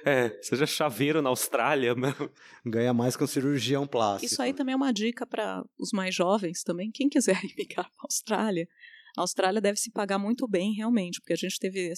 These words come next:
Speaker 3: duas coisas. Primeiro, esse cara, né? Tudo bem que era um feriado, né? Ele deve, devia tá cobrando um extra, mas, assim, muita coisa, né? Pra um, <laughs> pra um serviço, assim, relativamente simples. E a outra vez, lembra, a gente também foi num restaurante, era um restaurante meio bar também, né? Tinha, assim, um balcão,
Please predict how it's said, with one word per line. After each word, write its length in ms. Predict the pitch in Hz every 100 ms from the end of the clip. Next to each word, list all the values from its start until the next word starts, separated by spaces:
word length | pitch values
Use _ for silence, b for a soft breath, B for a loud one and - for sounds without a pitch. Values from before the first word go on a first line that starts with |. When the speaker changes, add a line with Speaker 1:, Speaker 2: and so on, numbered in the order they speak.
| -
Speaker 3:
duas 240 | 202 285
coisas. 260 | - 165 151
Primeiro, 400 | - 190 226 208
esse 300 | - 180 -
cara, 320 | 180 185 247
né? 80 | 196
Tudo 220 | - 381
bem 120 | 247 214
que 80 |
era 80 | 196
um 40 | 190
feriado, 640 | - 185 165 170 190 156
né? 120 | 165
Ele 80 | 165
deve, 160 | 156 156
devia 180 | 156 170
tá 100 | 175
cobrando 320 | 170 170 175
um 60 | 160
extra, 260 | 196 -
mas, 160 | 180 180
assim, 320 | 175 - 170 - _ -
muita 440 | 180 196 240 262 190
coisa, 540 | - 165 175 214 240 240
né? 200 | 175 202
Pra 100 | -
um, 60 | 180
<laughs> 160 | 165
pra 120 | 170 196
um 60 | 151
serviço, 640 | - 185 175 180 208 -
assim, 400 | 165 - 170 160
relativamente 600 | 180 175 180 180 175 170
simples. 420 | - 196 220 220 - b b b b
E 140 | - 185
a 80 | 196
outra 240 | 214 208
vez, 260 | 208 233 233
lembra, 280 | 233 214
a 20 | 202
gente 200 | 196 -
também 220 | 196 185
foi 140 | 190
num 80 | 185
restaurante, 840 | 196 185 - 180 180 214 226 214
era 200 | 196 190
um 60 | 262
restaurante 520 | 320 349 359 359 339
meio 240 | 311 302 285
bar 360 | 190 180 165
também, 400 | - 165 156 151 156
né? 220 | 180 202
Tinha, 220 | - 190
assim, 140 | 175
um 100 | 185
balcão, 680 | 175 170 170 - 202 240 240